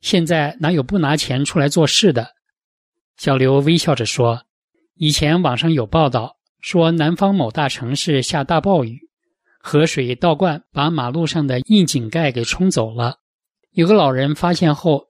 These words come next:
就站在窨井口边，守在那里等雨水退去。那您说说看，这位老人他拿不拿钱？”他听后一本正经地说：“这种时候还讲什么钱不钱的？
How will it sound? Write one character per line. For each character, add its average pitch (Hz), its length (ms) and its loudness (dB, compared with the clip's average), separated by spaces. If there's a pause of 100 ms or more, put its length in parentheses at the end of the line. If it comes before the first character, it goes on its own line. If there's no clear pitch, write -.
(140)
就 170 260 2
站 165 300 0
在 151 240 0
窨 202 260 4
井 131 280 0
口 113 240 -4
边， 139 340 -2 (300)
守 139 220 0
在 135 100 -2
那 151 220 0
里 120 240 -10 (100)
等 131 240 0
雨 147 160 2
水 - 220 -8
退 147 260 0
去。 - 340 -6 (380)
那 180 100 0
您 156 220 4
说 170 160 2
说 147 140 0
看， 135 340 -6 (320)
这 - 100 0
位 185 120 4
老 139 160 2
人 139 340 0
他 175 140 -2
拿 139 200 2
不 156 120 -4
拿 127 160 -2
钱？” 117 340 -4 (1000)
他 185 160 -2
听 185 220 -4
后 170 300 0 (180)
一 214 140 2
本 135 200 -2
正 202 180 2
经 120 160 -4
地 104 80 -6
说 123 380 0 (720)
：“这 233 180 4
种 143 160 0
时 156 200 0
候 156 280 2
还 180 140 -2
讲 139 160 0
什 - 120 -6
么 147 120 2
钱 127 220 -2
不 151 60 2
钱 120 320 -2
的？ 127 220 0